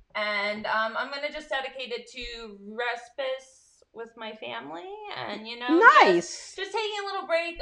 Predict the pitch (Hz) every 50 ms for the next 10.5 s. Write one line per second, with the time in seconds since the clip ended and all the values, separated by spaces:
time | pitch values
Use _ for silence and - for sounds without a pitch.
0 | - 233 262 262 269 269 269 262 254 254 294 302 - - 330 359 392 403 392 381
1 | 359 330 294 - 247 269 294 294 269 262 254 - 285 285 285 277 277 254 262 269
2 | 269 262 - 277 285 277 - - _ _ _ _ _ _ - 294 311 320 359 466
3 | 440 - - 330 320 330 320 302 269 277 285 294 302 294 220 240 220 185 202 196
4 | 214 220 247 247 254 - 233 185 165 - - - - 208 220 226 233 233 220 214
5 | 240 269 294 - 262 247 247 247 240 240 220 208 202 170 160 202 190 185 202 -
6 | 175 165 156 147 - - 180 180 202 208 226 247 - - 285 277 - - - 226
7 | 226 226 240 247 240 240 - - - 294 - 302 285 - 240 240 240 247 240 302
8 | 381 - - - - 370 370 - 392 392 269 262 226 214 370 - 392 403 - -
9 | - 269 - - - 285 - 349 294 - - 294 320 349 403 - 381 349 330 320
10 | 320 269 277 262 262 294 294 294 302